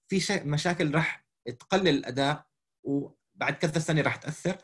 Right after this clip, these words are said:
وفي مشاكل رح تعمل يعني، آه، خراب بشكل كامل، يعني في مشاكل تعمل خراب بشكل كامل، لأنه خلص اللوح صار بده كب، بطل فيه،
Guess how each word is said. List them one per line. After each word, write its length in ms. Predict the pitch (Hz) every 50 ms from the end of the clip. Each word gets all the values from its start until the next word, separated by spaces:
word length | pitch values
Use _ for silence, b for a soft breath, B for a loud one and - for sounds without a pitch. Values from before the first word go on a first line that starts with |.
| b b b b b _ _ _ _
وفي 160 | - - 196
مشاكل 420 | 190 180 - 202 208 208 208 170
رح 100 | 147 143
تعمل 540 | - - 175 156 165 160 156 160 156 156 - -
يعني، 520 | 117 110 110 113 113 113 110 107 90 - - _ _ _ _ _ _ -
آه، 500 | 120 117 113 57 - - - - - _ _ _ _ _ _ _ _ _ _ _ _ _ _ _ _ _ _ _ _ _ _ _ _ _ _ -
خراب 320 | - - 143 147 156 147
بشكل 280 | 127 - - - 139 120
كامل، 360 | 120 - 135 117 101 95 90 - -
يعني 180 | 85 90 107
في 100 | - 147
مشاكل 420 | 139 131 - 151 147 - 151 127 -
تعمل 240 | - 143 151 143 -
خراب 280 | - - 120 143 135
بشكل 300 | 127 127 - 156 - 139
كامل، 300 | - - 160 147 117 101
لأنه 200 | 101 98 95 98
خلص 280 | - - 135 113 113 113
اللوح 200 | 113 123 135 135
صار 160 | - 135 120
بده 240 | 113 120 117 117 113
كب، 260 | - 120 95 - - _ _ _ _ _ _
بطل 280 | - 131 123 - 127 110
فيه، 400 | - - 123 117 120 117 - -